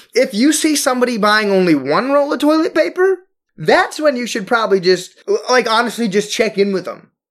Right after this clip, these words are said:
and just ask, "Are you okay? Is everything going okay?" And I, I mean, you might wonder why, but if you see somebody who's just holding one roll of toilet paper in the checkout aisle,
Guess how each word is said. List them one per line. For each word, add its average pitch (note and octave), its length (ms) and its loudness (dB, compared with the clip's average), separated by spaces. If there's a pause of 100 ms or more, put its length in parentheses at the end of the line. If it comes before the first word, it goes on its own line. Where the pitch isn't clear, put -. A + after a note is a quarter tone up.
(140)
and G#3 140 0
just F#3+ 220 -2 (120)
ask, F#3 340 0 (140)
"Are E3 160 0
you F#3 220 2
okay? D#3 540 -2 (140)
Is D#3+ 120 0
everything F#3+ 400 0
going D3+ 240 0
okay?" C3 460 -4 (760)
And A3 180 2
I, A3+ 420 4
I - 20 2
mean, A#3 260 -2
you A#3 100 -2
might A3+ 380 0
wonder A3 320 2
why, A#3 320 2
but F#3 260 0 (180)
if G3 180 0
you A3+ 100 -2
see C#4+ 280 0
somebody D4+ 400 2
who's G#3+ 260 2
just G3+ 300 -2
holding G#3+ 540 -2
one G#3 440 0 (200)
roll D#3 440 2
of F#3 100 -2
toilet E3 320 0
paper G3 280 2
in F#3+ 80 -2
the D3+ 60 -2
checkout G#3 480 0
aisle, B3+ 520 2